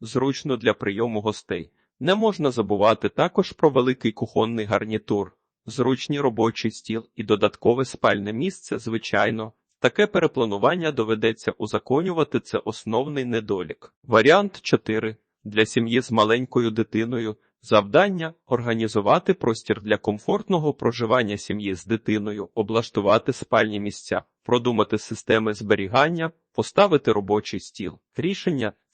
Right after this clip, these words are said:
цей варіант планування заснований на третьому. Основна відмінність: замість великого ліжка використовуємо односпальне. Тоді в ізольованій спальні, крім шафи, можна поставити комод або стелаж для додаткового зберігання.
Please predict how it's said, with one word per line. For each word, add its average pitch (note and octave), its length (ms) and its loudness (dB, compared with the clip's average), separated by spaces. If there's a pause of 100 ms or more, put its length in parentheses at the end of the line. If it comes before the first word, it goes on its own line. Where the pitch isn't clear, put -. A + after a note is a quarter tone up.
цей A#2 240 2
варіант A2 560 0
планування A2+ 600 2
заснований A2 640 -2
на G#2+ 140 -2
третьому. F#2 600 -6
Основна A2 520 -2
відмінність: C3 720 -4
замість G#2+ 340 -4
великого A2+ 520 -2
ліжка D#3 360 -2
використовуємо G#2+ 920 -4
односпальне. G#2+ 880 -2 (280)
Тоді A#2+ 300 0
в - 140 -10
ізольованій C3 640 0
спальні, G#2+ 460 0
крім D#3+ 280 -2
шафи, - 380 -2
можна A2+ 360 0
поставити G2+ 640 -2
комод A2 400 -4
або A2 220 0
стелаж A2 460 0
для G#2+ 140 0
додаткового G#2 720 -2
зберігання. G#2+ 760 -2